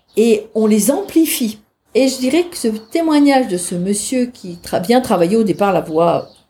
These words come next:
la voix parlée, et en fait, je lui ai expliqué que c'était plus facile de chanter que de parler. Bon, c'était peut-être surprenant. Il manquait de confiance en lui. Et quand il s'est mis à chanter, à un moment donné, il m'a dit, «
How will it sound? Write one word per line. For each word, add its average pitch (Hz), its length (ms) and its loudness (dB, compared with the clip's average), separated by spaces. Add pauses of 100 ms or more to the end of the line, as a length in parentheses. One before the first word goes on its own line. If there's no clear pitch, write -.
(460)
la 160 120 -10
voix 160 240 -4
parlée, 185 400 0 (360)
et 165 180 -10 (120)
en - 40 -10
fait, 208 300 -2
je 156 160 -2
lui 165 240 0
ai - 20 4
expliqué 185 480 -2
que - 100 -18
c'était 180 280 -4
plus 208 140 -6
facile 190 340 0
de 185 80 -2
chanter 175 320 -2
que 185 80 -2
de - 80 -4
parler. 151 420 0 (400)
Bon, 165 220 -12
c'était 190 360 -4
peut-être 214 360 0
surprenant. 233 720 0
Il 233 160 2
manquait 285 260 2
de 349 80 -4
confiance 262 400 -2
en 226 80 2
lui. 175 300 -4 (680)
Et - 80 -10
quand 285 300 -2
il 311 60 2
s'est 269 200 2
mis 262 140 2
à 190 80 2
chanter, 247 560 -2 (760)
à 160 120 -6
un 160 40 -2
moment 269 380 2
donné, 190 360 -2 (520)
il 208 100 0
m'a 196 160 2
dit, « 214 380 -4